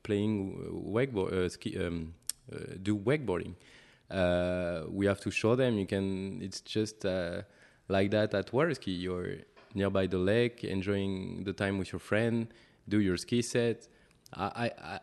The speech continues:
I know barely, I'm, I'm not sure I know people that spent a day water skiing that didn't like it and didn't want to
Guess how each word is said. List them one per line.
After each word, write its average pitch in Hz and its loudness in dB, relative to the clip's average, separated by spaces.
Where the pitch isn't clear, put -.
I 113 4
know 123 6
barely, 117 4
I'm, 101 -2
I'm 104 -10
not 113 -2
sure 120 4
I 104 4
know 104 2
people 113 0
that 101 0
spent 131 4
a 117 4
day 113 4
water 117 2
skiing 110 2
that 98 2
didn't 98 0
like 104 2
it 110 -2
and 98 -2
didn't 98 -2
want 98 -2
to 92 -4